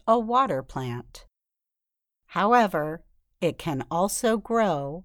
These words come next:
on trees, paths, roofs, fences, and houses.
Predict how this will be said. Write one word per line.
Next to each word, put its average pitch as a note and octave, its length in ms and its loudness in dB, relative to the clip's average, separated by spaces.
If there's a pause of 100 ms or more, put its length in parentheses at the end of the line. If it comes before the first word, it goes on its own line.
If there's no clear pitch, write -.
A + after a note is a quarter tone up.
(140)
on C3 320 -4
trees, G#3 760 0 (420)
paths, F3 800 -2 (320)
roofs, E3+ 720 -4 (280)
fences, E3 920 -2 (300)
and E3 300 0
houses. C#3 760 -8